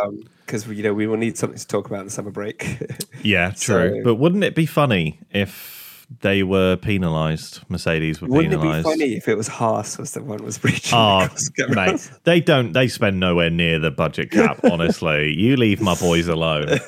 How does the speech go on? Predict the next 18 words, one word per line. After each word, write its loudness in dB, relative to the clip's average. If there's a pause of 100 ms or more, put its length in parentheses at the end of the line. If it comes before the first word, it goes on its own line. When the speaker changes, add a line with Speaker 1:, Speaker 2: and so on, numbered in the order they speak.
(160)
Speaker 2:
You 2
leave 2
my 2
beloved 4
Haas -2
alone. 2
Speaker 1:
What 4
do 0
you 2
mean 0
you're 0
paying 0
Nico -2
Hulkenberg -8
a -14
hundred -12
million -12
pounds -6